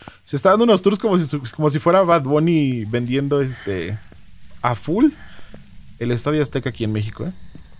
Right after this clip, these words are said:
Pero la escuché más por esta parte. Miren, aquí hay otra huella.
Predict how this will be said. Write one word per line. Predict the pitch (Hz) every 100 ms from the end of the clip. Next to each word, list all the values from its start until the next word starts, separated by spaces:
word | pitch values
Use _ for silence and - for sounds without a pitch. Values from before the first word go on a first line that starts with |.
| - - - -
Pero | 151 143 107
la | 131
escuché | 135 139 131
más | 156 208
por | - 151
esta | 127 -
parte. | - 107 -
Miren, | 110 113
aquí | 113 143
hay |
otra | - 117
huella. | 104 104 233